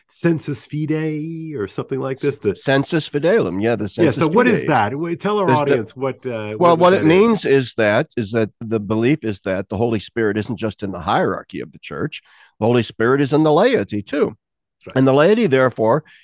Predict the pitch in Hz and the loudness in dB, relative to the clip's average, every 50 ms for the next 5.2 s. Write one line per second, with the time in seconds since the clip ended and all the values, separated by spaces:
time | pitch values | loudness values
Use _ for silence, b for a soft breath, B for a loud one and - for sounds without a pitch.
0 | b b 123 139 143 - 139 - 143 123 123 123 120 104 - 110 104 98 95 82 | b b -2 0 0 0 -2 0 2 2 2 2 0 0 0 0 0 0 0 0
1 | - 107 117 131 - - - 135 139 139 151 170 143 - 107 104 95 95 110 117 | 0 0 0 0 -2 -2 -2 0 2 2 2 0 -2 -4 -6 -6 -2 0 0 0
2 | 113 107 - - 117 117 123 - - 160 180 185 175 - - - - 101 95 95 | 0 -2 -4 -2 -2 -2 -4 -4 -6 -6 -4 -4 -4 -4 -6 -6 -4 -2 -2 -4
3 | 92 90 - B 131 B B _ - 131 131 139 - - 131 107 - 117 107 - | -4 -6 -8 B -20 B B _ 0 0 2 2 0 -2 -4 -4 -4 -4 -4 -2
4 | 127 117 - - 143 139 127 - 123 120 117 107 110 113 107 - - 95 _ - | -4 -4 -4 -2 -2 -2 -2 -2 -4 -2 0 0 0 0 -2 -4 -10 -16 _ -4
5 | 110 110 117 - | -2 0 0 -2